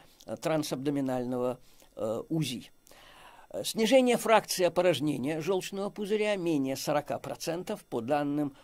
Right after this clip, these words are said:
узи холецистографии или билиосцинтиграфии. И нет изменения показателей печёночных ферментов, нет, э, нарастания прямого билирубина, а также, э, ферментов, э,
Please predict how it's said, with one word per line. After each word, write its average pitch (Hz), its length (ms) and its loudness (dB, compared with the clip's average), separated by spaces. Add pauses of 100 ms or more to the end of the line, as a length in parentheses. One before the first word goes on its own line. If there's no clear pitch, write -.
(100)
узи 185 300 0
холецистографии 143 1160 -2
или 185 200 -4
билиосцинтиграфии. 151 1200 -2 (300)
И 220 120 2
нет 254 300 6
изменения 214 580 0
показателей 151 680 -2
печёночных - 680 -8
ферментов, 160 680 -6 (560)
нет, 202 380 4
э, 127 440 -4 (400)
нарастания 156 640 4
прямого 143 420 0
билирубина, 143 720 -2 (240)
а 151 160 0
также, 196 520 0 (360)
э, 123 440 0
ферментов, 190 760 0
э, 131 360 -2